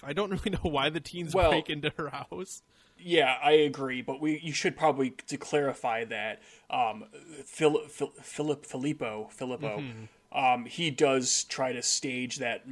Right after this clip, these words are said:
Speaker 2: that killing as
Speaker 1: That's
Speaker 2: a suicide.
Speaker 1: true. And we find out
Speaker 2: Um,
Speaker 1: later it's Fili-, we'll get into it, but yes, it's
Speaker 2: Yeah.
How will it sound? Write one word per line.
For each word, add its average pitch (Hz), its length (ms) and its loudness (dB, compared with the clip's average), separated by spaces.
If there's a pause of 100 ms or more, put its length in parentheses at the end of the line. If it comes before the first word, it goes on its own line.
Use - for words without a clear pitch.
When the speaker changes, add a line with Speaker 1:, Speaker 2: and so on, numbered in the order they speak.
(180)
Speaker 2:
that 123 240 -2
killing 120 440 0
as 120 380 -2
Speaker 1:
That's 127 140 -2
Speaker 2:
a - 40 -6
suicide. 113 640 2
Speaker 1:
true. - 260 -20 (260)
And 170 100 0
we 202 80 2
find 214 260 4
out 196 120 2
Speaker 2:
Um, 165 100 -4
Speaker 1:
later 160 540 -2 (640)
it's 147 280 -12 (120)
Fili-, 143 420 -10
we'll 151 180 0
get 123 160 -10
into 107 280 -20
it, 101 160 -20 (200)
but 131 100 -14
yes, - 340 -10
it's - 20 -4
Speaker 2:
Yeah. 117 260 2